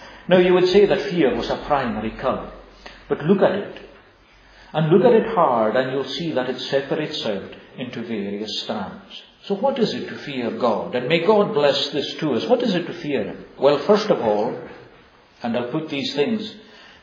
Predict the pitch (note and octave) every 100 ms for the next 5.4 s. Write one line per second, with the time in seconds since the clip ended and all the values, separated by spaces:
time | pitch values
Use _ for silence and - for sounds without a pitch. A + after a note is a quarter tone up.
0 | - A2 B2 A#2+ D3 A2 G2 G#2+ B2 G#2
1 | - A#2+ B2 B2 B2 B2+ G3 D3+ G2+ E2+
2 | - G2+ - - F#2 A#2 G2+ - G2+ -
3 | G#2+ G#2 A#2 A#2 F2 F#2 A3 G3+ - -
4 | - - - - - D3+ G3 G3+ - G#2+
5 | E2+ F2 G2